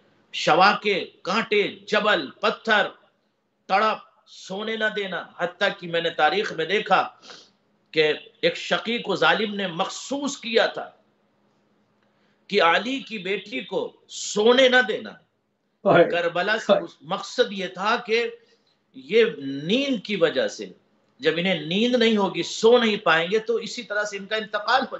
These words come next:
Speaker 1: जाएगा। और इसी वजह
Speaker 2: हाँ।
Speaker 1: से मकातिल के जुमले हैं, करबला से लेकर कूफा और कूफा से लेकर शाम तक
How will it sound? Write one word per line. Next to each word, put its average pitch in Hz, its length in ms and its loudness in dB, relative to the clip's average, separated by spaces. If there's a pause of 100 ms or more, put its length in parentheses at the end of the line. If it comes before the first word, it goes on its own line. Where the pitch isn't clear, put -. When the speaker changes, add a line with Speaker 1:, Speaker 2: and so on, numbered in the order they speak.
Speaker 1:
जाएगा। 117 360 -6 (320)
और 135 140 2
इसी 143 320 -2
वजह 131 240 4
Speaker 2:
हाँ। 120 80 6
Speaker 1:
से 240 360 2 (280)
मकातिल 240 600 4
के 170 160 -4
जुमले 131 340 -2
हैं, 185 300 -2
करबला 135 460 0
से 127 160 -6
लेकर 127 340 0
कूफा 143 400 -6
और 247 100 4
कूफा 151 340 -8
से 175 140 -8
लेकर 165 260 -4
शाम 175 360 2
तक 254 320 4